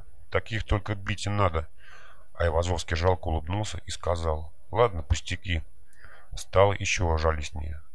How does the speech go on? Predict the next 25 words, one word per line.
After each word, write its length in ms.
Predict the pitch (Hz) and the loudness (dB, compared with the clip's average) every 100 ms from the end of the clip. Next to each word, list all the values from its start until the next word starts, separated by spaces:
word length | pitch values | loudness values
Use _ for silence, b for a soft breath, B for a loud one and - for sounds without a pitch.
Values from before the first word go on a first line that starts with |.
| - | -8
Стало 340 | - 87 82 | 2 4 4
стыдно 460 | 82 - 110 98 85 | 0 -2 -2 -2 -2
за 100 | 80 | 0
происшедшее. 840 | 90 90 - 82 80 - 78 80 - B B B B B B - | 2 2 0 0 -2 -4 -4 -6 -6 B B B B B B -6
"Вы 180 | 98 104 | 0 6
нас 140 | 120 98 | 6 8
простите, 440 | 113 - - 101 | 6 6 -2 -2
Сергей 360 | - 92 92 90 | -2 0 2 4
Петрович", — 560 | 90 85 87 78 - | 4 4 2 2 -4
хмуро 400 | - - 95 87 | -6 -4 2 2
сказал 400 | 82 - 85 85 | 2 -2 0 0
японец. 540 | 82 82 90 85 80 - B B B B - - | 0 2 4 4 0 -6 B B B B -8 0
"Запишите 480 | 95 - 117 135 95 | 2 4 4 0 0
нам 120 | 90 | 0
коллективные 560 | - 95 - 107 95 87 | 0 -2 -2 -2 0 2
замечания 600 | 85 90 95 - 113 85 | 2 0 2 6 6 4
для 180 | 80 85 | 2 0
формы, 480 | - 85 82 76 - - | 4 4 4 -2 -6 -6
а 100 | - | -4
как 180 | 92 98 | 0 0
человек 420 | - 95 104 110 | 2 4 4 4
простите". 600 | - 82 - 85 - 78 - B B B B B B B B - | 4 2 2 -2 -2 -4 -6 B B B B B B B B 6
"Ладно", — 300 | 120 120 104 | 8 8 8
повторил 380 | - - 87 80 | 6 6 2 2
крокодил, — 540 | 85 - 90 85 | 0 4 4 4